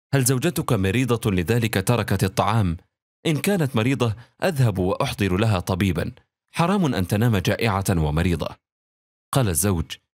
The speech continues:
"اطمئني يا أمي، سوف ترتاح قليلا ثم تأكل، وغدا سوف آخذك إلى مكان سيتغير فيه كل شيء، ولكن أريد منك ألا تعترضي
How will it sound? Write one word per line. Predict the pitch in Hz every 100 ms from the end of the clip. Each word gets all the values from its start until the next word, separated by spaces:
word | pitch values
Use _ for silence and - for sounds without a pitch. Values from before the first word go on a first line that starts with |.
| _ _ 113
"اطمئني | - 123 139 113
يا | 80 -
أمي، | 80 82 - - _ _ _
سوف | - 120 110
ترتاح | 107 - 143 139
قليلا | 101 - 95 107
ثم | 87 - 76
تأكل، | 76 - - 71 123 _ _ _ _ _ -
وغدا | 113 101 139 156 151 - _
سوف | - 117 92
آخذك | 98 92 - 123 101 110
إلى | 85 80
مكان | 80 85 123 123 98
سيتغير | - 98 82 76 85 143 135 110 90
فيه | 113 92
كل | 85 92 80
شيء، | - - - - _ _ _ _ -
ولكن | 143 190 147
أريد | 110 127 123
منك | 117 123
ألا | 117 98 92
تعترضي | 87 87 107 92 76 78